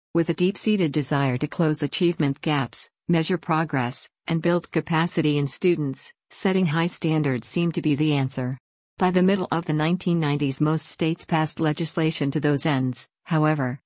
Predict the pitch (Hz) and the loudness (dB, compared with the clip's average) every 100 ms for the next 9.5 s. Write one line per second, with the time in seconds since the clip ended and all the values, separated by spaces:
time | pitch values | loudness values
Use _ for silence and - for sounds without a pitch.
0 | _ 180 180 202 - 185 185 147 - 160 | _ -4 -2 -4 0 0 2 0 0 0
1 | 151 135 165 160 151 139 147 - 175 160 | 0 0 0 0 0 0 0 0 0 0
2 | 151 143 139 170 165 156 135 131 147 147 | 0 0 0 -2 -2 -2 -2 0 -2 0
3 | 185 190 - - 147 147 147 170 - 165 | 2 2 0 -4 -2 0 -2 -4 -2 -2
4 | - 139 - 170 151 139 - 151 135 127 | 0 -2 0 0 0 0 -2 -2 -2 -2
5 | 127 - _ _ _ _ _ - 185 180 | -6 -10 _ _ _ _ _ -2 0 0
6 | 180 180 202 - 175 175 151 135 147 120 | 2 0 0 2 2 4 2 2 0 0
7 | 107 - - - 185 156 180 165 - 170 | -4 -10 -20 -2 -2 2 2 2 0 -2
8 | 175 143 - 175 156 156 156 147 131 - | -2 -2 0 0 0 -2 0 0 -2 -2
9 | 175 147 135 135 | -2 0 -2 -4